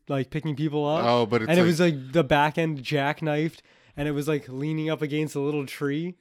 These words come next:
Speaker 1: but
Speaker 2: Holy
Speaker 1: it didn't
Speaker 2: shit.
Speaker 1: knock it over. It was just, like, kissing it.
Speaker 2: Okay.
Speaker 1: And there was a
Speaker 2: <laughs>
Speaker 1: guy in, like, a pickup truck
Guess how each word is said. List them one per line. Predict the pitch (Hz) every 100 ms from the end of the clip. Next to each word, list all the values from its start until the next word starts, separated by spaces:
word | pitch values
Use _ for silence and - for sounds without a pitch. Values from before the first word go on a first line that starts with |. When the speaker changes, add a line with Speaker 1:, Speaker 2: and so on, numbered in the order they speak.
| -
Speaker 1:
but | 117
Speaker 2:
Holy | 117
Speaker 1:
it | 160
didn't | 175 156
Speaker 2:
shit. |
Speaker 1:
knock | 147 151
it | 151
over. | 151 156 180 180
It |
was | 156 139
just, | 143
like, | 147 131 120 _
kissing | 160 151 185
it. | 202 214
Speaker 2:
Okay. | 117 127 - 123 -
Speaker 1:
And | 151 170
there | 160
was |
a | 165
Speaker 2:
<laughs> |
Speaker 1:
guy | 143 156 160 160
in, | 170 160
like, | 151
a | 143
pickup | 156 156 135
truck | - 151 139 139 -